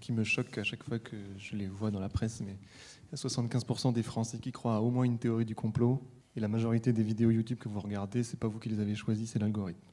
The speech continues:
Et mine de rien, je pense qu'aujourd'hui, tous sans le savoir, on est déjà des utilisateurs d'I A.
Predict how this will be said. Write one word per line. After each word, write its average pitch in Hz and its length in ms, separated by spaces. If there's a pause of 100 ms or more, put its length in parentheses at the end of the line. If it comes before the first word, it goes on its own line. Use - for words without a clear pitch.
(220)
Et 107 100
mine 117 180
de 120 80
rien, 117 280
je 123 120
pense 113 280
qu'aujourd'hui, 110 880
tous 131 160
sans 120 220
le 107 120
savoir, 117 420
on 104 100
est 98 60
déjà 110 320
des 107 220
utilisateurs 107 540
d'I 101 180
A. 117 140